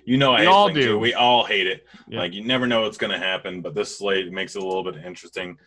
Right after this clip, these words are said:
Speaker 1: I'm gonna wait and see what lineup ends up coming out. I don't even think Yelich was in the lineup today.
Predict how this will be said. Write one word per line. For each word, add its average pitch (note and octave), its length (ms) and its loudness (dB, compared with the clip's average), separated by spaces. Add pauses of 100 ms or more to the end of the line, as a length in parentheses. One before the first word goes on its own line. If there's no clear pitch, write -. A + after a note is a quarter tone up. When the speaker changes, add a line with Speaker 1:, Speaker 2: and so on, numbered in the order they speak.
(320)
Speaker 1:
I'm A#2+ 120 2
gonna B2+ 160 4
wait A2+ 220 4
and G#2 80 -12
see A2 220 -8
what G2+ 180 -4
lineup F#2+ 380 -2
ends F#2 160 -10
up E2+ 100 -20
coming F#2 260 -10
out. G#2 140 -4
I G#2 60 0
don't A#2+ 100 2
even D3+ 140 -2
think A2 160 -6
Yelich G2+ 340 -2
was F#2 140 -12
in F#2+ 100 -12
the F2+ 60 -8
lineup F2+ 320 -6
today. F2 500 -10